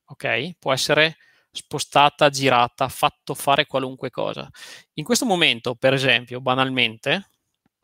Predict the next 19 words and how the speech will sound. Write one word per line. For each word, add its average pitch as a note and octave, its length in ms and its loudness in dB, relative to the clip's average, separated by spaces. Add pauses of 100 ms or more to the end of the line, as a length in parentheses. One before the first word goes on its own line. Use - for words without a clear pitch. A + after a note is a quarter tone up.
(540)
la B2+ 160 -8
mia F3+ 180 4
webcam D3 540 2 (680)
ha D#3 120 2
un C3+ 140 -4
sensore D3+ 840 -2 (120)
che D3 240 4
rileva D#3 800 2 (600)
il C3 160 -10
mio E3+ 200 2
essere D3 380 2
analogico, C3 840 -2 (380)
ok? C3 500 -4 (640)
Lo F#3+ 220 0
trasmette F3+ 960 0
su - 240 -10
una F3+ 160 -2
piattaforma C#3+ 640 -6
cloud, B2 800 -2